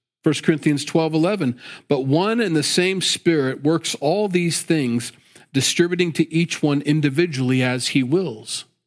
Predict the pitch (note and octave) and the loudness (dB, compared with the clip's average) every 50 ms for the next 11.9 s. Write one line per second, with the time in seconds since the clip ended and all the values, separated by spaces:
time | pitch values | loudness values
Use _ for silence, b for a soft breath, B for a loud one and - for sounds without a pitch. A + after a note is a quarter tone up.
0 | _ _ _ _ _ _ _ _ _ _ _ _ _ _ _ _ _ _ - A#2+ | _ _ _ _ _ _ _ _ _ _ _ _ _ _ _ _ _ _ -8 -6
1 | - - - - - F3 E3+ - - D3 C3+ B2+ A#2 A2 - D#3+ F#3 F#3+ F3+ - | -6 -6 -6 -2 0 0 0 0 0 0 0 0 -2 -2 -2 -2 0 0 0 0
2 | - - - - E3+ E3 F3 F3+ E3+ - - - _ _ B2+ A#2 C#3+ D3+ C#3+ C#3+ | -2 -2 0 0 0 0 -2 -4 -6 -6 -8 -8 _ _ -6 -2 -2 -2 -2 -4
3 | - - - - A2+ A2 G#2 G#2 A#2 C3+ C3+ - _ _ _ _ _ _ _ _ | -8 -10 -6 -4 -4 -4 -4 -4 -6 -8 -8 -12 _ _ _ _ _ _ _ _
4 | _ _ _ _ _ _ _ _ _ _ _ - A#2 A2 - - C#3+ D#3 E3+ F3 | _ _ _ _ _ _ _ _ _ _ _ -8 -6 -2 0 2 2 2 2 0
5 | E3+ - - D3 D#3 - - C#3 - - D3+ D3 D3+ D3+ D3 C#3+ - C#3 C3 C3+ | -2 -2 -2 -2 0 0 -2 -2 0 0 2 2 2 2 2 0 0 0 2 2
6 | C3 C3 A#2+ A#2 D3+ E3+ F3 D3+ B2 A2 B2 D3+ - - - - _ _ _ _ | 2 0 0 2 2 2 2 0 -2 -2 -4 -6 -8 -12 -16 -20 _ _ _ _
7 | _ _ _ _ _ _ _ _ _ _ _ _ _ - A#2+ B2 C#3 C#3+ F3+ E3 | _ _ _ _ _ _ _ _ _ _ _ _ _ 0 2 2 4 2 2 2
8 | C#3+ F3+ G3+ G#3 - - - G2+ F#2+ - _ _ _ _ _ _ _ _ _ _ | 0 -2 -2 -4 -4 -4 -4 -4 -4 -8 _ _ _ _ _ _ _ _ _ _
9 | _ _ _ _ _ _ _ _ _ A#2+ B2 C#3 E3 D#3 D#3+ E3 E3 - - D3 | _ _ _ _ _ _ _ _ _ 0 2 2 4 4 2 2 2 0 -4 0
10 | - F#3 F#3 F3+ - F3 - - C#3 B2 B2 B2 - C3 B2 A#2 A2+ B2 A#2+ A#2 | 0 0 0 0 -2 -4 -4 -2 -2 -2 -2 -2 -2 -2 -2 -2 -2 -4 -4 -2
11 | - A#2+ - B2+ A#2+ A2+ - B2 A#2 - - A#2+ A#2 A#2 A#2+ A#2 A#2 - | -4 -4 -4 -4 -4 -4 -4 -6 -8 -6 -6 -6 -6 -6 -6 -8 -10 -10